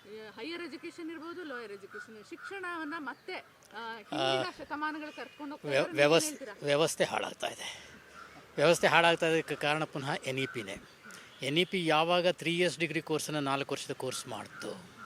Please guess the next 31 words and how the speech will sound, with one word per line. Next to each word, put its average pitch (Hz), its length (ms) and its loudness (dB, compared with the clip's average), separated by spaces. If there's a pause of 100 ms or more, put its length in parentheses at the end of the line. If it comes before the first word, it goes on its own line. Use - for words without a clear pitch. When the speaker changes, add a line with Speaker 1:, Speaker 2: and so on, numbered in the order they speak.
(600)
Speaker 2:
ಆವಾಗೇ 175 280 4
ಒಂದು 151 280 2
ಹೊಡೆತ 127 200 -4
ಬಿತ್ತು. - 300 -8 (760)
ಅದನ್ನ 175 300 2
ನಾಲ್ಕು 175 360 4
ವರ್ಷ 190 160 4
ಮಾಡೋದ್ರ 165 440 4
ಮೂಲಕವಾಗಿ 156 460 0
ಪಿ 156 180 0
ಜಿ 160 120 2
ಕೋರ್ಸನ್ನು 156 420 0
ಒಂದು 143 200 2
ವರ್ಷದ 135 220 -2
ಕೋರ್ಸ್ - 340 -4
ಮಾಡ್ತು. - 280 -16 (800)
ಮುಂಚೆ 170 260 6
ಎರಡು 170 220 8
ವರ್ಷದ 170 220 4
ಕೋರ್ಸ್ 143 340 -4
ಇತ್ತು, 170 220 -6
ಈಗ 160 340 -2
ಒಂದು 131 180 -4
ವರ್ಷಕ್ಕೆ 123 300 -6
ಇಳಿಸ್ತದೆ. - 580 -10 (680)
ಯಾವುದೇ 170 460 10
ಶಿಕ್ಷಣಕ್ಕೆ 190 500 0
ಅದರದ್ದೇ 151 340 2
ಆಗಿರೋಂಥ 151 360 0
ಮೌಲ್ಯ 131 360 0
ಇರ್ತದೆ. - 600 -6